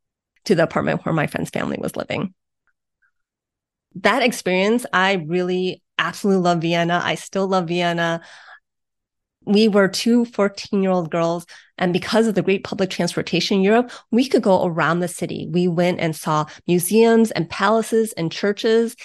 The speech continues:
and, and went and had dessert in lovely cafes.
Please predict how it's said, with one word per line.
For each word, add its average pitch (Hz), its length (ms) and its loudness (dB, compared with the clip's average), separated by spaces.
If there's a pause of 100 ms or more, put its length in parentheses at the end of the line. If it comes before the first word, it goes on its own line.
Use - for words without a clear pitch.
(200)
and, 151 380 -2 (600)
and 202 140 2
went 226 220 4
and 190 180 2
had 190 520 -4 (180)
dessert 202 560 2
in 170 320 0 (320)
lovely 196 340 2
cafes. 202 720 0